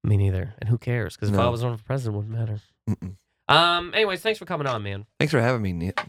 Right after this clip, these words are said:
Speaker 2: Nathan.
Speaker 1: Um, where, where can, uh, where can people find you?
Speaker 2: Uh, when does this come out?
Speaker 1: Uh, thir-, this Thursday.
Speaker 2: Okay.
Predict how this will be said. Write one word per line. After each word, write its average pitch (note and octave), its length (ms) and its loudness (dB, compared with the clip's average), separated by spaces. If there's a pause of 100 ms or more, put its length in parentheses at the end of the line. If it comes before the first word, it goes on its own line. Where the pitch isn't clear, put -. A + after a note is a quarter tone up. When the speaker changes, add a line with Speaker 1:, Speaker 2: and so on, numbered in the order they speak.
(120)
Speaker 2:
Nathan. G2+ 380 0 (140)
Speaker 1:
Um, C#3 400 4
where, E3 200 -2
where D#3+ 240 -2
can, E3 200 -6
uh, D3+ 240 0
where D3 120 -4
can D#3 120 -4
people C#3+ 160 -6
find C#3 200 -4
you? A2 80 -8 (540)
Speaker 2:
Uh, G#2 760 4
when C3 140 0
does D3+ 100 -4
this D#3+ 120 -2
come D#3+ 160 -4
out? F3+ 220 -2 (480)
Speaker 1:
Uh, C3+ 240 -2
thir-, D#3+ 1120 -6
this D3 220 -6
Thursday. - 580 -10
Speaker 2:
Okay. A2 300 2